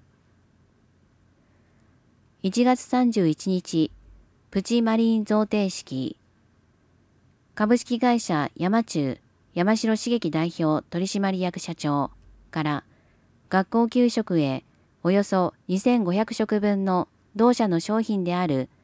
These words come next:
プチマリンが寄贈されました。プチマリンは海藻から抽出した成分で作られた食品で、食物繊維やカルシウムを豊富に含んでいるそうです。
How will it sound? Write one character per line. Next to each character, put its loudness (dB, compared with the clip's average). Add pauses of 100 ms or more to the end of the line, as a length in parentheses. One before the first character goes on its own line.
(180)
プ -8
チ 0
マ 2
リ 2
ン 0
が -4
寄 -16
贈 0
さ -4
れ 0
ま -2
し -12
た。 -8 (1080)
プ -2
チ 2
マ 4
リ 4
ン 2
は -2
海 0
藻 0
か -2
ら 0
抽 -2
出 -4
し -10
た -2
成 -2
分 -2
で -2
作 -8
ら 0
れ -2
た -4
食 -8
品 0
で、 -4 (500)
食 0
物 2
繊 -2
維 2
や -2 (200)
カ -2
ル 4
シ 2
ウ 2
ム 2
を 0 (180)
豊 4
富 0
に 0
含 -2
ん 0
で 0
い 0
る -2
そ -4
う -2
で -6
す。 -14